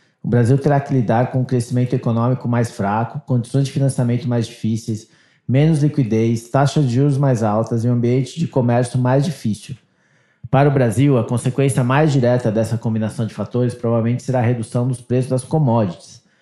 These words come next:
que reduziria o saldo positivo da balança comercial e vai piorar a situação fiscal.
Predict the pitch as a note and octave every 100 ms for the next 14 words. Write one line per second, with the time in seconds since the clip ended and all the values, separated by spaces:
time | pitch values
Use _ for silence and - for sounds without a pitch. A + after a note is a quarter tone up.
0 | _ _ _ _ B2 A2+ B2 B2 B2+ A#2
1 | B2+ C#3 C3 C3 B2+ - B2 G#2+ B2 A#2+
2 | A2+ A#2 F#2+ B2 A2+ G#2+ - G2 A#2 C3+
3 | - _ _ _ _ - C3+ C#3+ C#3 C#3
4 | D3+ C#3+ A#2+ A#2 - B2+ A2 B2 - C3+
5 | - F#2 D#2 -